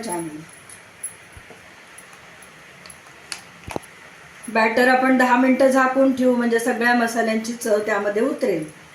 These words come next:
आपण पंधरा मिनटं बॅटर झाकून ठेवलं होतं.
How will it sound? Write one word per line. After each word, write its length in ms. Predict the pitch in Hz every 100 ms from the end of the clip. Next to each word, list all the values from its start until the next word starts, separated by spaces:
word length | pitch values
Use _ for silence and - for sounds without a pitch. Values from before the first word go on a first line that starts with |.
| - - - - _ _ _ - - - -
आपण 320 | 214 254 269
पंधरा 400 | 277 254 247 254
मिनटं 340 | 277 277 285 277
बॅटर 380 | 254 240 269
झाकून 420 | 277 294 262 277 269
ठेवलं 280 | 285 254
होतं. 400 | 262 247 247 247